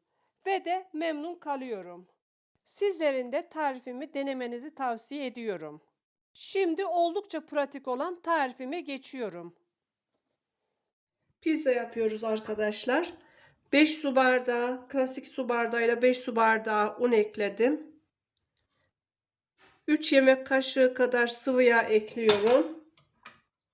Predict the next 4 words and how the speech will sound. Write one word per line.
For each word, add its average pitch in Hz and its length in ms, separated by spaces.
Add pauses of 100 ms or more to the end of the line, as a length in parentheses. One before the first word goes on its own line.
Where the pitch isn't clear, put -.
(1600)
Bir 311 220
tatlı 269 680 (100)
kaşığı 254 520
kadar 247 580